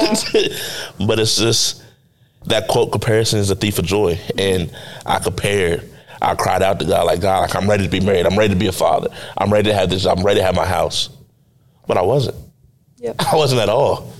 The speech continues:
Speaker 2: And it wasn't because of my lack, but I did lack in place where God needed to fill me.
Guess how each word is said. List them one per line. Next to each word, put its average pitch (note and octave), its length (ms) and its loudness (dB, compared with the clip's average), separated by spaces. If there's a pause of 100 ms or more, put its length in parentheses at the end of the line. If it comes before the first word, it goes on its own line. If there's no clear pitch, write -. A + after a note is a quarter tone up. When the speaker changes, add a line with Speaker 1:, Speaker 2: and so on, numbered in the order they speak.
(640)
Speaker 2:
And G2+ 340 0
it G2 100 2
wasn't A2+ 380 2
because G#2+ 320 2
of F#2+ 60 0
my F2 120 2
lack, G2 420 2 (920)
but F2 280 0 (1400)
I G#2 120 0
did A2+ 180 2
lack G#2 240 2
in F#2+ 60 0
place G#2 260 0
where F#2 80 0
God F#2+ 240 2
needed F2 180 -2
to D2 60 -4
fill G2 240 0
me. - 120 -8